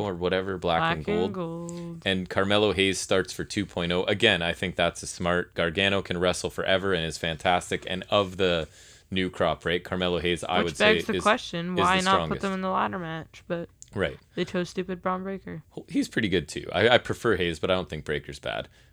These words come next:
Speaker 2: Uh, holds and counters to start this match, and then we get a cage-assisted arm drag and a head kick by Gargano for the first real advantage after a couple of minutes of them sort of grappling to no advantage.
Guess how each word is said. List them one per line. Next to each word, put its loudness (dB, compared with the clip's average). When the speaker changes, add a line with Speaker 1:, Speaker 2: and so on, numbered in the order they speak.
Speaker 2:
Uh, 6
holds 4
and -2
counters 2
to -6
start 2
this -4
match, 0
and -4
then 0
we -2
get 0
a 0
cage-assisted -2
arm -2
drag 4
and -2
a -4
head 0
kick -2
by 2
Gargano 0
for -6
the -2
first -4
real -2
advantage -2
after -2
a -8
couple -4
of -4
minutes -4
of -6
them -2
sort -4
of -10
grappling -4
to -10
no 0
advantage. -2